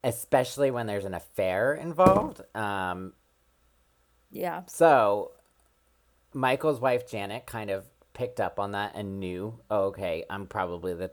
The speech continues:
Speaker 1: like, the prime suspect right now."
Speaker 2: She probably watches
Speaker 1: Um,
Speaker 2: Forensic Files and she was like, "Oh, damn it." <laughs>
Speaker 1: Yeah. So she hired a P I, uh,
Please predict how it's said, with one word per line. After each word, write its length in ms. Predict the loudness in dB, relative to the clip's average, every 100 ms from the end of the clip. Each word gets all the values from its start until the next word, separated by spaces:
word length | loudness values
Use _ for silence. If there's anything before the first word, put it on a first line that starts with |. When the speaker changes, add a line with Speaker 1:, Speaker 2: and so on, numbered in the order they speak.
| -4
Speaker 1:
like, 280 | -4 -4 -4
the 100 | -6
prime 380 | -2 -2 -2
suspect 440 | -6 -8 -8 -10 -10
right 160 | -12 -10
now." 80 |
Speaker 2:
She 120 | -8 -4
probably 300 | 0 2 2
watches 300 | 2 2 6
Speaker 1:
Um, 160 | 6 6
Speaker 2:
Forensic 340 | 2 -4 -2
Files 340 | 0 0 -2
and 120 | -6 -10
she 80 |
was 120 | -8 -6
like, 160 | -8 -10
"Oh, 60 | -20 _ -8
damn 180 | -8 -10 -18 -14
it." 880 | -14 -14 -18 -14 -12 -12 -10 -10 -12
<laughs> 100 | -10
Speaker 1:
Yeah. 520 | 0 4 4 2 -2 -12 _ _ _ _ _ _
So 240 | 2 4
she 220 | 4 4 2
hired 380 | 6 8 8
a 40 | 4
P 260 | 2 4
I, 340 | 4 2 -2 -18 _ _ _ _ -6
uh, 320 | -2 0